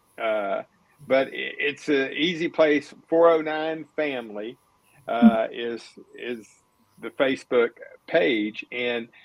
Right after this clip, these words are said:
Speaker 1: you can go on there and get, and, and it's just a b-, a fun way to begin getting connected.
Speaker 2: Mm-hmm.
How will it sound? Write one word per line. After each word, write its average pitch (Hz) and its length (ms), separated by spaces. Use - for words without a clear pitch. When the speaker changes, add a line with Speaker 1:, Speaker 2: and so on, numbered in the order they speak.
Speaker 1:
you 147 160
can 147 160
go 139 300
on 135 80
there 131 260
and 120 260
get, 143 200
and, 139 320
and 151 180
it's 147 140
just 175 240
a 143 40
b-, 123 160
a - 60
fun 170 240
way 156 140
to 117 240
begin 131 540
getting 120 280
connected. 120 480
Speaker 2:
Mm-hmm. 202 420